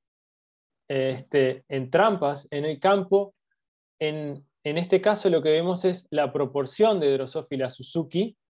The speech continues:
capturada, eh, en relación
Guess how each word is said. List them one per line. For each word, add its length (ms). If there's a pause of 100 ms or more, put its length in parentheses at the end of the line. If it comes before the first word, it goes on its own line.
(260)
capturada, 840 (680)
eh, 600
en 120
relación 640